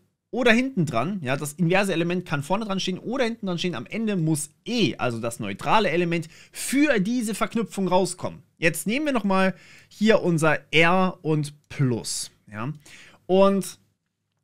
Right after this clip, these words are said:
überlegen uns mal ganz kurz, was hier nochmal das neutrale Element war. Das war null, cool, dabei bleibt's auch erstmal. Und jetzt überlegen wir uns mal, was ist denn mein inverses Element? Das heißt,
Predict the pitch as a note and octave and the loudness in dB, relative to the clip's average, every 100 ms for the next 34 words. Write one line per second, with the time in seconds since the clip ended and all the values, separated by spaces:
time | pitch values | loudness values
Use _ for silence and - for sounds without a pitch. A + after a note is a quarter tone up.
0 | _ B3+ A#3 A3+ A3+ A#3 G#3 E3+ F3+ - | _ 0 2 2 0 -4 -4 -4 -4 -2
1 | D3 D3+ D#3 - - D#3 D#3+ D#3+ - D#3 | 0 2 0 -2 -4 0 0 -2 -2 -2
2 | D3 - _ C3+ D3 - - C3+ A#2+ A2 | -2 -12 _ -4 -4 -2 -2 -2 -2 -4
3 | G#2+ G#2+ - A2+ G2+ A2 F3+ A#3+ G#3+ F#3+ | -6 -10 -6 -4 -2 -4 -4 -4 -2 -2
4 | A2 - A2+ G#3+ A#3+ A#3 - B3 A#3 - | -4 -8 -2 0 0 -2 -6 -2 -2 -2
5 | G2+ G2+ G2+ D3+ G3+ D3+ C#3 D3+ D#3+ C#3+ | -6 -4 -2 -2 -2 -4 -4 -4 -2 -4
6 | - - - - G#3 A3 D4 F4+ C4+ B3+ | -4 -16 -20 0 2 4 2 0 2 2
7 | A#3+ A3 G3+ F3+ F3+ D#3+ A#3 - F#3+ - | 0 -2 -2 0 0 2 0 -2 -6 -2
8 | F#3 E3 D3 C#3+ D3 E3 F3 E3 C3 F3+ | -2 0 0 -2 -6 -4 -2 0 2 4
9 | F3+ E3+ D3 - C#3+ A#2 F#2 - F3+ - | 4 0 -4 -4 -2 -2 -6 -4 -4 0
10 | A3 C4 - | 0 -2 -6